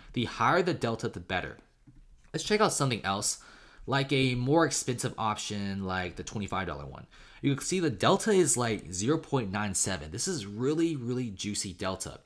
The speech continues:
This leap option is six thousand two hundred dollars.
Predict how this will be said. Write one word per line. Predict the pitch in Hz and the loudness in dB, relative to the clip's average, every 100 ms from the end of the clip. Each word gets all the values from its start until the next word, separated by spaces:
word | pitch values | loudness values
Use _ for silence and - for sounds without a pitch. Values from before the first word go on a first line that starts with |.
| - | 0
This | 139 226 - | 4 4 2
leap | 123 131 | -2 -4
option | 117 107 - 104 | -4 -6 -4 -6
is | 98 87 | -4 -4
six | - 104 - | -4 -2 -4
thousand | 98 92 90 90 | -2 -4 -4 -8
two | 78 95 82 | -8 -8 -6
hundred | 87 78 | -6 -6
dollars. | 78 73 - - | -6 -8 -10 -12